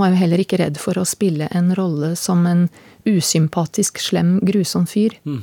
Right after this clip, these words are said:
Speaker 1: Men han kunne liksom klare å fylle dem med et eller annet menneskelig eller hu-, humoristisk som kunne løfte det til noe større enn det vi hadde skrevet. Og det var jo helt riktig, han gjorde jo det.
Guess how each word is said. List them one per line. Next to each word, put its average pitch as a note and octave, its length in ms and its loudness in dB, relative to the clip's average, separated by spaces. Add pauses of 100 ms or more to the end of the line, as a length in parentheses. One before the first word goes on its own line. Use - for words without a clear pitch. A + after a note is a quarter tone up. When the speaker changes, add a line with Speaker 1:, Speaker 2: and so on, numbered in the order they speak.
(180)
Speaker 1:
Men F3+ 180 0
han F3+ 100 2
kunne F3+ 320 2
liksom F#3 320 0
klare E3+ 320 0
å - 60 -6
fylle E3+ 420 0
dem E3+ 300 2
med D#3+ 320 -2 (420)
et F#3+ 80 -2
eller F#3 220 0
annet E3+ 180 0
menneskelig E3+ 560 0
eller E3 160 2
hu-, F3+ 160 2 (140)
humoristisk F#3+ 640 0
som F3 80 2
kunne F3 240 2
løfte - 480 -2
det E3+ 120 0 (420)
til F#3 100 2
noe F3+ 160 2
større E3 400 0 (160)
enn F3 160 2
det E3 160 0
vi D#3+ 160 -4
hadde E3 160 -4
skrevet. - 380 -8 (1080)
Og G3 80 2
det E3 160 2
var B3+ 160 4
jo F3 80 2
helt - 240 -2
riktig, - 320 -6
han F3+ 240 -4
gjorde - 240 -6
jo A3 80 -2
det. G#3 80 -10